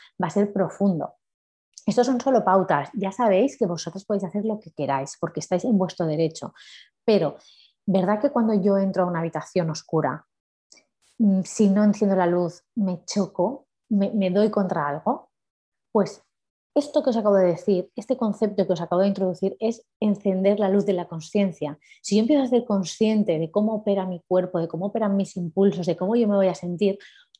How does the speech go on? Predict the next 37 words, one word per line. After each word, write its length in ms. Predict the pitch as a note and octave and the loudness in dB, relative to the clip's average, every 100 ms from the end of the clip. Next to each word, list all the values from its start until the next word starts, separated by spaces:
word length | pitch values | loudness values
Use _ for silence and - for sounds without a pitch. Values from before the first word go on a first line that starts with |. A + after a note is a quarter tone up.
| - | 0
puedo 340 | C#4 D#4 G#3+ | 4 4 4
tomar 260 | F3+ G3+ A3 | 0 0 2
la 80 | |
decisión 560 | G3+ - F3+ - E3 A3 | 0 -2 -8 -8 -6 -4
de 120 | A3 E3 | -2 -4
forma 240 | F#3+ G#3 | -2 0
más 320 | G3 F#3+ G#3 | 0 -2 -4
coherente 440 | - F3+ F3 F#3 G3 | -4 -4 -2 -2 -2
y 40 | |
más 160 | F#3 - | -2 -8
acorde 380 | - F3 F3+ | -6 -4 -2
a 40 | F3+ | -2
mi 140 | F3+ | -2
bienestar. 640 | E3+ D#3 C#3+ - C#3 C#3+ - - - - | -2 -4 -8 -10 -8 -8 -12 -20 -20 -6
Entonces, 240 | - G3+ | -2 0
se 100 | G#3+ | 0
trata 300 | G#3 G#3 A#3+ | 0 0 2
de 80 | A3+ | 2
aumentar 680 | G3+ F#3 F3 E3 - A3+ | 0 -2 -4 -4 -2 0
los 140 | A3 F#3 | 0 -2
niveles 360 | F3 F3 F#3+ | -2 -2 -2
de 200 | F#3 G3+ | -2 -4
conciencia 1040 | G3+ G3+ F#3 - - - B3+ A#3+ - D3+ D#3+ - - - - | -2 -4 -4 -8 -12 -2 -2 -2 -4 -4 -6 -20 -20 -20 0
y 240 | B3 B3 | 0 2
tomar 260 | A3 F3+ G3 | 0 0 0
la 80 | A3 | 0
decisión 480 | G#3+ G3+ A3 A3+ - | 0 -2 -2 -4 0
no 200 | G3+ B3 | 2 4
desde 220 | G#3+ F3 | 2 2
el 80 | F3 | 0
impulso 720 | E3 D3+ B3+ A#3 E3 C#3+ - _ | -2 0 0 0 -2 -8 -10 _
físico, 580 | - F#3+ - D#3+ - E3 | -2 -2 -4 -8 -8 -8
sino 400 | - F3 A3 A#3+ | -6 -4 -6 -4
desde 340 | G3+ F3+ E3 E3 - - | -2 0 -2 -2 -12 0
mis 300 | G3+ G#3+ G3+ | 4 4 4
diferentes 640 | G3+ G#3 F#3+ G3 G#3 - _ | 0 2 2 0 -4 -6 _
cuerpos. 540 | G#3+ A3+ A3 D#3+ D#3+ | 2 2 0 -4 -4